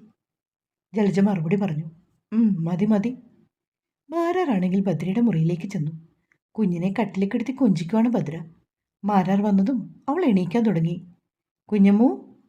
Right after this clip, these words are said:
മാരാർ വന്നിട്ട് വാവയെ എടുത്തു. എന്തൊക്കെയോ ശബ്ദം പുറപ്പെടുവിച്ചുകൊണ്ട് കുഞ്ഞമ്മ അവനെ നോക്കാൻ ശ്രമിച്ചു. "എന്താടാ പൊന്നേ?"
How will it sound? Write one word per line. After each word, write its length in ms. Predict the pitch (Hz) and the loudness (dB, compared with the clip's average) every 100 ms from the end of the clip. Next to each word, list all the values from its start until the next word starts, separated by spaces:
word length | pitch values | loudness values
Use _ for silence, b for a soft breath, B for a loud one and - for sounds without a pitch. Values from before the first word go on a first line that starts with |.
| _ _ _ - | _ _ _ -10
മാരാർ 380 | 311 339 359 311 | -6 -4 -2 -2
വന്നിട്ട് 320 | 196 180 196 | -2 -2 -2
വാവയെ 420 | 196 160 151 196 262 | -2 0 0 2 2
എടുത്തു. 260 | - 190 - _ _ _ _ _ _ - | 0 -8 -18 _ _ _ _ _ _ -8
എന്തൊക്കെയോ 600 | 156 156 156 170 170 240 | -6 -4 -4 -6 0 0
ശബ്ദം 380 | 254 262 156 214 | 0 -4 -4 -4
പുറപ്പെടുവിച്ചുകൊണ്ട് 760 | 277 202 190 208 202 277 285 202 - _ _ _ _ | -6 -6 -4 -2 -2 -4 -4 -8 -18 _ _ _ _
കുഞ്ഞമ്മ 380 | 220 196 170 170 240 | -2 0 2 2 2
അവനെ 200 | 247 320 | 2 2
നോക്കാൻ 360 | 330 208 226 254 | 0 0 0 0
ശ്രമിച്ചു. 400 | - 196 160 226 233 - _ _ _ _ _ _ _ | 2 0 0 -4 -4 -12 _ _ _ _ _ _ _
"എന്താടാ 460 | 175 165 202 311 277 | -8 -4 -2 -2 -2
പൊന്നേ?" 360 | 202 180 180 | 0 0 -2